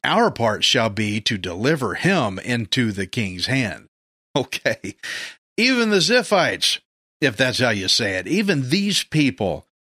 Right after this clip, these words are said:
are intending to betray David. Everybody wants to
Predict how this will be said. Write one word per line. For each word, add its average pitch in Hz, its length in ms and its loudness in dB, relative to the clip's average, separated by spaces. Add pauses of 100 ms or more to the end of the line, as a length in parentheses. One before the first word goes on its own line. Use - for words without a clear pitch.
are 123 280 0 (280)
intending 160 520 0
to 143 120 -2
betray 123 420 0
David. 104 540 -4
Everybody 151 720 2
wants 123 280 0
to 92 180 -4